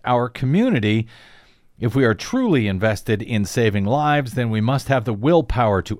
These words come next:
act and to pass meaningful gun reform. The time for inaction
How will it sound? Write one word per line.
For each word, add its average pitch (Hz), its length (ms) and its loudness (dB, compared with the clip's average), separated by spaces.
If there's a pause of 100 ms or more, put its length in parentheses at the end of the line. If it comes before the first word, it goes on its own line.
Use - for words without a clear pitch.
(120)
act 160 440 -2
and 113 140 -2
to 90 140 -8
pass 165 600 -2 (140)
meaningful 110 760 0 (240)
gun 131 400 0 (200)
reform. 110 680 0 (260)
The 101 80 -2
time 147 640 0
for 143 180 -2
inaction 110 680 -2